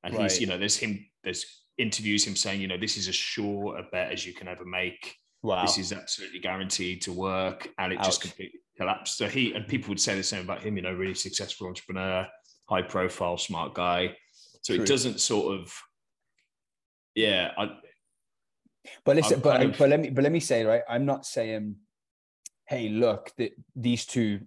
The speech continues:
Speaker 2: people have stepped down to focus on this, therefore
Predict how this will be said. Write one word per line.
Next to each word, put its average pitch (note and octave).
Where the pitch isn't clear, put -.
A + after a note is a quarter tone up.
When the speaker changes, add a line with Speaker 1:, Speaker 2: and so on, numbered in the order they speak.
Speaker 2:
people A2+
have G#2
stepped -
down G2
to A2
focus A2+
on F#2+
this, F#2
therefore G2